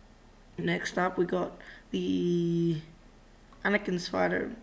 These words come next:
Starfighter, Jedi Starfighter. <laughs> Sorry. That's really nice, yep. Let you look at that one. And next, this is the Battle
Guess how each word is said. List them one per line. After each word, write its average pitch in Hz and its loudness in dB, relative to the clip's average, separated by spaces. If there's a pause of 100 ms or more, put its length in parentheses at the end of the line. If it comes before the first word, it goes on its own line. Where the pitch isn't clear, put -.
Starfighter, 185 0 (100)
Jedi 185 2
Starfighter. - -4 (220)
<laughs> - -12
Sorry. 175 2 (1500)
That's 202 -2
really 247 4
nice, 214 2
yep. - 4 (1500)
Let 190 0
you 196 2
look 185 2
at 190 2
that 196 0
one. 247 0 (1500)
And 170 4
next, - 0 (800)
this 180 -4
is 175 0 (480)
the 180 0
Battle 190 2